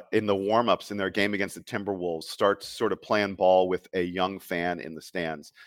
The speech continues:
And the kid, like, Justice is dribbling and things like that, and then he passes the ball to the kid in the stand, and the kid passes it back to him.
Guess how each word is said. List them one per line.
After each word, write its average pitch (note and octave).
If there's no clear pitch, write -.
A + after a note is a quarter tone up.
And F#2+
the F2+
kid, G#2
like, G2+
Justice A2+
is G2+
dribbling B2+
and A#2+
things A#2+
like A#2
that, A2+
and A2+
then A2
he G#2+
passes A2+
the A2
ball G#2
to G2+
the G2
kid G#2+
in G2
the G2+
stand, G2+
and G2
the G2+
kid A2
passes G2
it G2
back G2+
to G#2
him. F2+